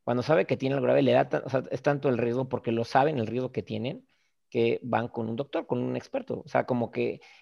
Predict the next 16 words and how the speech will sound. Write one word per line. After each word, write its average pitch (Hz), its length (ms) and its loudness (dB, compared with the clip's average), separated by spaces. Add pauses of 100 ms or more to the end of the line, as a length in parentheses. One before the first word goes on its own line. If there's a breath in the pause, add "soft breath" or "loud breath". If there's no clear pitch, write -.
(140 soft breath)
a-, 131 180 2
ahí 139 240 8
tenemos 147 460 4
todos 135 460 2
el, 113 340 0
de 123 100 0
alguna 123 220 0
otra 131 160 0
manera 117 560 0 (260)
el, 117 240 -4
el 117 140 0
chip 131 240 -2
de 127 260 6
"yo 135 180 4
no 151 200 4
puedo", 147 460 6